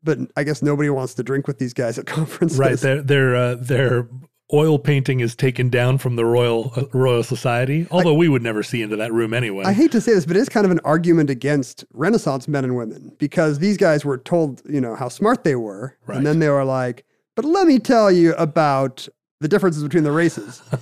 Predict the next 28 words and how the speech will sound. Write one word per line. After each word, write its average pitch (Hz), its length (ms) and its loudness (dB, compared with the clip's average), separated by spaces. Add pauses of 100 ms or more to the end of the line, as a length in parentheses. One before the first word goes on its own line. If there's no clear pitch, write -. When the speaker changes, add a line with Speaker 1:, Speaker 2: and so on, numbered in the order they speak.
(120)
Speaker 2:
<laughs> - 640 -4
Speaker 1:
And 143 140 0
you're 151 160 2
like, 135 240 -2
"Uh," 127 60 -8
Speaker 2:
Uh, 151 800 0 (180)
Speaker 1:
like, 135 380 -6 (100)
Speaker 2:
well, 156 140 0
Speaker 1:
maybe, 185 120 2
maybe 190 240 2
nobody 165 320 2
should 160 120 0
have - 80 -2
told 151 160 -2
this 139 120 -6
guy 131 160 -4
he 127 80 -2
was 120 140 -8
special. 120 440 -12
Speaker 2:
Well, 185 180 0
y-, 175 200 -2
you 143 380 0
and 180 100 2
I 202 140 2
have 143 240 2 (100)
almost 147 460 0
no 151 460 2
claim 139 680 -2